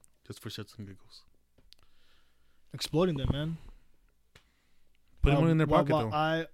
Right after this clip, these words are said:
Speaker 2: have an actual fear. No, I'm just joking. <laughs>
Speaker 1: Uh,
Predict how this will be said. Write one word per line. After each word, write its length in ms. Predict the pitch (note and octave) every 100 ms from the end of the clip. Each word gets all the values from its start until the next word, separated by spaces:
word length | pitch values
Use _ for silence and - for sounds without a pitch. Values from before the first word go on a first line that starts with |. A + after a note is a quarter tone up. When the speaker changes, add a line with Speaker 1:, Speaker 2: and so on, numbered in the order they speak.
| -
Speaker 2:
have 240 | - D#3+
an 140 | C#3+ - C#3
actual 480 | C#3+ D#3 C#3+ C#3
fear. 320 | C#3 C3+ B2+ C3
No, 80 | C3
I'm 60 | B2+
just 100 | A2+
joking. 280 | B2 - B2+
<laughs> 60 | - - - - _ - - - - - - - - D#3+ D3+ _ _ -
Speaker 1:
Uh, 580 | C3+ D3 C#3+ C#3+ C#3